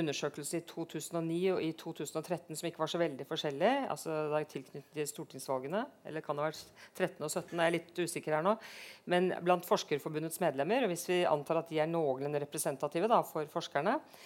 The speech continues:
så er jo de, står jo de langt mer til venstre enn befolkningen generelt.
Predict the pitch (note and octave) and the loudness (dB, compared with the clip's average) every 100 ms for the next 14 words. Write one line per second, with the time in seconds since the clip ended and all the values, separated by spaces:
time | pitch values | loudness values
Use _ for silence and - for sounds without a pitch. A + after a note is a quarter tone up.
0 | - - D#3 E3 C#3 D#3 F3 F3 D3+ D#3 | -12 -2 4 8 8 8 8 6 2 0
1 | E3 E3 - - D#3+ D#3 E3 E3 D#3+ E3 | 2 2 0 0 0 2 0 0 6 12
2 | F3 G#3+ B3 A#3+ F#3 - D#3+ C#3 E3+ C#3 | 12 12 10 6 4 2 2 4 2 0
3 | - - D3+ D3 D#3 C3+ B2+ - D3 D3+ | -2 -4 -2 -2 -4 -6 -6 -8 -2 0
4 | C#3 C3+ - - | -2 -4 -12 -18